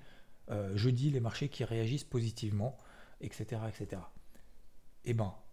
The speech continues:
le, la priorité, c'est de se dire, OK, au-dessus d'un tel niveau, des plus hauts qu'on a remarqués à très court terme, je me mets un niveau de validation. En dessous, je me mets un niveau d'invalidation. Vous êtes vendeur, vous êtes acheteur, peu importe. Vous êtes acheteur, vous dites,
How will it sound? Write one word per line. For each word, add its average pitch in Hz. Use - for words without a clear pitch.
le, 127
la 117
priorité, 120
c'est -
de 123
se -
dire, 104
OK, 131
au-dessus 156
d'un 135
tel 127
niveau, 123
des 113
plus -
hauts 139
qu'on 127
a 113
remarqués 107
à -
très -
court -
terme, 127
je 101
me 131
mets 127
un 123
niveau 117
de 110
validation. 107
En 127
dessous, 131
je -
me 117
mets 120
un 127
niveau 123
d'invalidation. 110
Vous 123
êtes 156
vendeur, 147
vous 131
êtes 131
acheteur, 135
peu -
importe. 123
Vous 120
êtes 135
acheteur, 147
vous 135
dites, 113